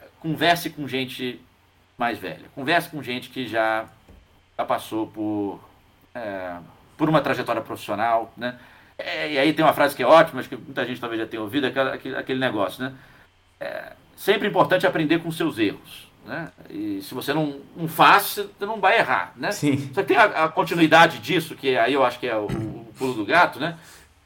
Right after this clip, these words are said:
Speaker 1: Melhor do que aprender com seus erros é aprender com o erro dos outros.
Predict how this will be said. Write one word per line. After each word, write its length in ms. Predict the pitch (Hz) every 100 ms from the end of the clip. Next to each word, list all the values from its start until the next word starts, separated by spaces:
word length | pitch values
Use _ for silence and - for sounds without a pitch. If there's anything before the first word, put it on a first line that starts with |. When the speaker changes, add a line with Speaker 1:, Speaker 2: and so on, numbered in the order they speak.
| _
Speaker 1:
Melhor 320 | 202 196 247 285
do 60 |
que 80 | 277
aprender 360 | 233 196 196 196
com 80 |
seus 280 | 170 185 -
erros 200 | 202 208
é 40 | 220
aprender 300 | 202 175 208
com 100 | 190
o 60 |
erro 180 | 196 214
dos 180 | 220 151
outros. 500 | 180 147 - -